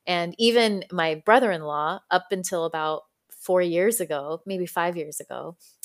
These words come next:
he would joke around with me and he would say, you know, "Are you guys coming to visit us? And make sure you don't, you don't come with any pimples on your forehead." Like,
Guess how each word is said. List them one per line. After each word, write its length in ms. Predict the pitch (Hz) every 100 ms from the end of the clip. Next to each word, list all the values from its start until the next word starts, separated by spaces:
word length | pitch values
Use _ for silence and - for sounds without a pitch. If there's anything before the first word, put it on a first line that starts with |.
| -
he 140 | 208
would 180 | 185 180
joke 280 | 202 190 190
around 340 | 175 156 165
with 180 | 156 -
me 120 | 147
and 80 | 151
he 120 | 156
would 180 | 151 147
say, 400 | - 151 147 156 _ _ _ -
you 80 | 156
know, 120 | 143
"Are 100 | 151
you 100 | 156
guys 180 | 165 156
coming 280 | 208 196 175
to 40 |
visit 280 | 165 180 196
us? 220 | 202 196
And 160 | 156 156 _ -
make 160 | 196 196
sure 160 | 196
you 120 | 185
don't, 220 | 175 175 170 _
you 100 | 175
don't 200 | 175 -
come 160 | 185 175
with 160 | 165
any 120 | 165
pimples 360 | 151 196 175 156
on 100 | 151
your 100 | 151
forehead." 500 | - 156 151 - - 190
Like, 240 | 190